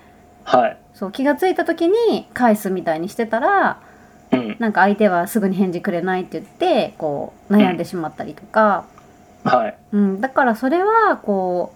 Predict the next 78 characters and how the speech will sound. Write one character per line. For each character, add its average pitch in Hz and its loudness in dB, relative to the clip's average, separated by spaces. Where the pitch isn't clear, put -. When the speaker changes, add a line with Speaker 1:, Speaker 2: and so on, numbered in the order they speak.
Speaker 2:
う、 240 -4
例 285 -2
え 285 -6
ば、 359 4
〇 262 4
〇 339 0
ち - -6
ゃ 233 2
ん 233 -2
は、 262 2
こ 175 -6
う、 220 -2
line 247 4
の 320 4
頻 349 2
度 240 2
と 202 -4
か 165 0
っ 160 0
て 170 -8
ど 185 -4
れ 202 0
ぐ 226 2
ら 233 2
い 226 0
が 233 0
理 226 0
想？ 302 0
と 311 -4
か。 - -6
Speaker 1:
う - 2
ん - 2
う 123 -4
ん。 - -8
あ、 180 2
そ 262 -6
う 262 -6
い - -
う - -4
の 220 0
も 180 -2
具 156 -2
体 220 0
的 220 -4
に 202 -2
聞 247 -6
い 233 -6
ち - -4
ゃ 240 0
っ 240 -8
て 226 0
も 160 0
い - -4
い 135 -6
ん - -6
で 110 -8
す 113 -12
ね。 117 -6
Speaker 2:
そ 381 -2
う - 0
そ 359 0
う。 - -2
だ 302 -2
か 311 2
ら 254 4
理 247 0
想 440 2
は 466 6
ど 453 4
う 427 4
な 320 4
の 214 4
か 180 -4
ま 196 0
ず 175 -4
聞 170 -8
い - -8
て、 294 2